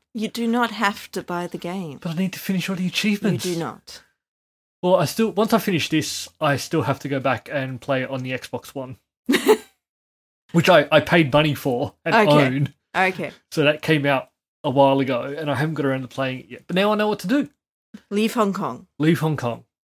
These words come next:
Speaker 2: And I forget where I'm going.
Speaker 1: Japan? China?
Speaker 2: No, I was in Japan.
Speaker 1: China?
Speaker 2: I started the Shenmue one, you're in Japan.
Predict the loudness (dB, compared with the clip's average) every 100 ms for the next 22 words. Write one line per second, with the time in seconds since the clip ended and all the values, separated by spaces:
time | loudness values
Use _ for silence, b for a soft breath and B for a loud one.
0 | _ _ -8 -6 -4 -4 -4 -4 -4 -4
1 | -6 -10 -20 _ _ _ _ _ _ _
2 | -12 -10 -8 -8 -8 -10 _ _ _ _
3 | -8 -4 -4 -6 0 4 4 2 0 -2
4 | -2 -4 -6 -8 -12 -12 -20 _ _ _
5 | _ _ -4 -2 -2 -6 -10 -2 4 4
6 | 4 0 -2 -6 -2 0 0 -2 -2 0
7 | 0 0 -4 -4 -4 -4 -6